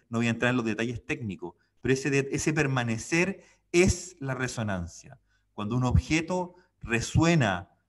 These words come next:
por ejemplo, con la misma frecuencia que resuena una sala, en ese momento se produce un acoplamiento que permite ese permanecer, ¿no? E incluso ese incrementar. Entonces, aquí ya con Cage decidimos,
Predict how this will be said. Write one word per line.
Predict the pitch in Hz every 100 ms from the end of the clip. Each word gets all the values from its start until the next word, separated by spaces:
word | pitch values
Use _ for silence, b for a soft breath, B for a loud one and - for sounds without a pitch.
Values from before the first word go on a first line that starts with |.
| _
por | 104
ejemplo, | 104 143 131 120 104
con | 107 95
la | 95
misma | 151 156 151
frecuencia | 151 147 147 135 - 101
que | 95
resuena | 98 98 - 131 127
una | 110 92
sala, | - 113 165 262 - _ _ _ _ _ -
en | 123
ese | 151 175
momento | 156 139 143 143 - 160 160 B B
se | -
produce | 117 117 123 123 131
un | 120
acoplamiento | 110 95 92 107 156 170 - - 180 - _ _ _
que | 127
permite | 120 113 120 127 127 131 135 - _
ese | 117 113 131
permanecer, | 113 101 92 90 - 78 76 _
¿no? | 113 131
E |
incluso | 127 107 131 143 - 147 143 B B
ese | - 113 - 120 120 120
incrementar. | 101 101 85 80 80 - 78 - _ _ _ -
Entonces, | 123 139 147
aquí | - 131 - 196 196
ya | 170 165
con | 160 156
Cage | 156 151 151 -
decidimos, | 123 123 135 139 139 143 139